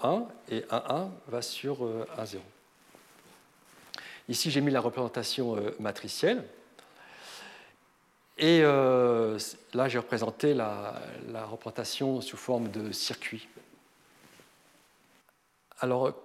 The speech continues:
un peu comme exercice, encore une fois, mais, euh, ça va être très, très utile pour, euh, mes derniers transparents. Essayons de composer une porte de Hadamard avec un contrôle note.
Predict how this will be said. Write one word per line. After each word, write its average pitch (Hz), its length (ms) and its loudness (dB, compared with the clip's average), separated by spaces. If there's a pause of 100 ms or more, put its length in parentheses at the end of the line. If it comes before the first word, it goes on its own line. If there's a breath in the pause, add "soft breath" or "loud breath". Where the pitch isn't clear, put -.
(160)
un 135 80 0
peu - 100 0
comme 131 400 4
exercice, 135 640 0
encore 135 160 -2
une 131 80 2
fois, 214 280 6
mais, 127 280 4
euh, 117 120 4
ça 117 220 -2
va 113 80 -2
être 113 220 -6
très, 131 180 -6
très 131 240 -8
utile 127 280 -4
pour, 107 340 -6
euh, 104 200 -2 (220)
mes 104 100 -12
derniers 101 280 -8
transparents. 117 540 -4 (580 loud breath)
Essayons 185 400 6
de 160 120 6
composer 196 540 4
une 196 80 2
porte 185 240 2
de 147 80 2
Hadamard 151 540 2
avec 151 380 2
un 127 140 0
contrôle 143 360 -4
note. 101 380 -10